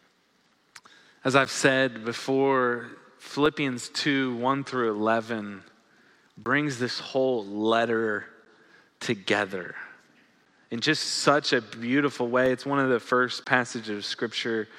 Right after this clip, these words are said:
I memorized as a young man. And it is a,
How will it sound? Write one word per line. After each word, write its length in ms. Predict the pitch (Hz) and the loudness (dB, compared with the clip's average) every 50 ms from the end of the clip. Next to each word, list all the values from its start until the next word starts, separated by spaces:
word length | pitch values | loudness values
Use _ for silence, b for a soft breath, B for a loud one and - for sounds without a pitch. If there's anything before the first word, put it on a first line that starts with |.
| B B B B B B - | B B B B B B -8
I 80 | 107 | -6
memorized 720 | 107 107 107 113 120 117 113 110 110 110 110 107 101 - - | -2 -2 -2 0 0 2 2 4 4 2 0 -2 -2 -4 -6
as 160 | 104 101 104 | -6 -4 -2
a 60 | 104 | -2
young 280 | 104 110 110 110 110 110 | 0 -2 -2 -2 -4 -6
man. 440 | 110 107 110 113 113 113 110 101 B B B B B B B B B B B B B B B _ - | -4 -4 -4 -2 -4 -4 -6 -10 B B B B B B B B B B B B B B B _ -4
And 100 | 123 123 | 0 2
it 120 | 123 127 | 4 4
is 180 | 135 139 131 131 | 4 4 2 0
a, 80 | 123 | -4